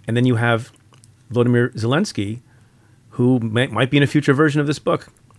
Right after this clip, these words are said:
given how he's acting, given how he's, you know, rallying the people of Ukraine and how brave he's being. So when bad stuff happens, it's terrible, but good people often, if not always, rise up to it.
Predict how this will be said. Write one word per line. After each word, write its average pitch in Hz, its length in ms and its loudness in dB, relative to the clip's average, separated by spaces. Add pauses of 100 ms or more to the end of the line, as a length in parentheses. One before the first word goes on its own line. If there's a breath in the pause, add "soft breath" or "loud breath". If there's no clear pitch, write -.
(120)
given 117 220 0
how 113 220 -2
he's 107 120 -2
acting, 113 320 -2
given 110 220 -4
how 110 180 -4
he's, 104 220 -4 (300)
you 110 80 -6
know, 107 80 -2
rallying 104 520 -2 (540 soft breath)
the 110 80 -4
people 113 280 -2
of 98 80 -2
Ukraine 113 360 -2
and 104 80 -2
how 104 120 -2
brave 135 300 0
he's 107 180 -4
being. 104 360 -8 (600 soft breath)
So 110 440 0 (360)
when 110 220 -4
bad 143 200 2
stuff - 180 0
happens, 123 600 -2
it's - 180 -10
terrible, 127 400 -2
but 107 260 -4
good 98 160 0
people 113 380 -4 (340 soft breath)
often, 127 320 -2
if 104 140 -8
not 110 140 -4
always, 110 340 -2
rise 104 280 -8
up 107 140 -6
to 87 140 -10
it. - 60 -18